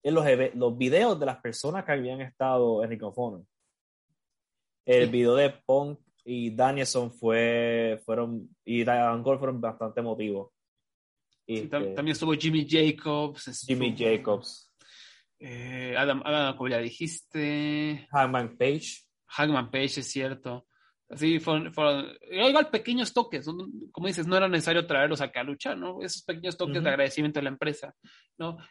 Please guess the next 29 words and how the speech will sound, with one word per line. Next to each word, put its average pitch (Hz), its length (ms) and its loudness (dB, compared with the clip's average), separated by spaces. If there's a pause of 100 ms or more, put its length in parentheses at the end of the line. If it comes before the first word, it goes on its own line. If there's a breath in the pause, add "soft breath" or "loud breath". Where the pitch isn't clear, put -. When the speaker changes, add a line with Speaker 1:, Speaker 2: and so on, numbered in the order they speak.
(180)
Speaker 2:
Y, 185 240 -10
y - 40 -4
lo 185 140 2
que 175 120 0
sí 196 80 -4
estuvo 214 240 2
medio, 151 300 2
<laughs> - 640 -8
o - 40 -12
sea, 175 80 2
me, 190 140 -4
me, 214 300 2
me 180 180 4
dio 180 100 -2
un 190 80 -4
mal 185 160 4
augurio 170 640 0
para 123 420 -2
lo 127 160 -6
que 139 120 0
viene, 139 220 0
es 147 80 -8
que 139 160 -2
cuando 135 220 0
acabó 147 200 4
el 165 80 4
evento 165 320 2
pusieron 147 480 0
en 131 460 -6